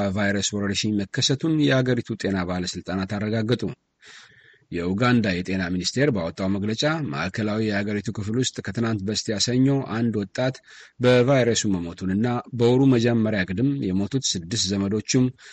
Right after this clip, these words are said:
ለኢቦላ ቫይረስ ሳይጋለጡ እንዳልቀሩ አክሎ አመልክቷል። መንግስት አስቸኳይ ምላሽ የሚሰጥ መርማሪ ቡድን ወደ ስፍራው መላኩን ሪፖርተራችን ሃሊማ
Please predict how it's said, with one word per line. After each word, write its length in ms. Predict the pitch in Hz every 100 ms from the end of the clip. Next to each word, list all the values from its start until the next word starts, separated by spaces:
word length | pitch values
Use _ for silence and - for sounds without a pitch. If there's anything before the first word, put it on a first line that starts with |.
| -
ለኢቦላ 460 | 139 143 139 127 113 92
ቫይረስ 400 | 78 80 78 80
ሳይጋለጡ 540 | - 82 82 87 92 95
እንዳልቀሩ 580 | 104 104 107 113 120 131
አክሎ 260 | 113 - 127
አመልክቷል። 520 | 117 104 104 92 - _ _ _ - - _
መንግስት 440 | 101 113 123 170 - 135 - _
አስቸኳይ 560 | 101 - - 143 - 120
ምላሽ 340 | 104 90 82
የሚሰጥ 460 | 85 78 87 123 120
መርማሪ 380 | 113 120 113 110 101
ቡድን 260 | 92 120
ወደ 180 | 123 110
ስፍራው 320 | 107 101 110 90
መላኩን 460 | 87 82 - 131 127 - - - _
ሪፖርተራችን 680 | 127 131 156 143 135 113 - 123
ሃሊማ 340 | 117 117 110